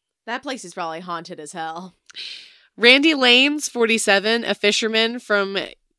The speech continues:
Speaker 2: Kaliua Kona, Hawaii, was killed by a swordfish.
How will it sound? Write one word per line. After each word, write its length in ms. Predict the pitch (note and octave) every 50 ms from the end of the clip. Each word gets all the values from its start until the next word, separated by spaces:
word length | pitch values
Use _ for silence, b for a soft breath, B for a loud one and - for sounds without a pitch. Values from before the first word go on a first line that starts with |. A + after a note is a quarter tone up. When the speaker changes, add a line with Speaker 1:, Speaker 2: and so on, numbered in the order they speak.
| -
Speaker 2:
Kaliua 640 | - - F#3+ F#3 F3+ F#3+ G3+ G3+ G3+ G3+ G3 F#3+ F#3+
Kona, 400 | - - F#3 F3 F3 F3+ E3+ -
Hawaii, 640 | - - F3+ E3 D#3+ D#3 D3+ D3+ D#3+ F#3+ A3+ C4+ -
was 260 | - G3+ F#3+ F#3 -
killed 400 | - - - F#3 F#3+ F#3+ F#3 F#3 -
by 160 | F3 D#3+ D#3+
a 100 | D#3 D#3
swordfish. 880 | - - - F3 F#3 F#3+ F3+ - - C#3 F#2 - - - - - -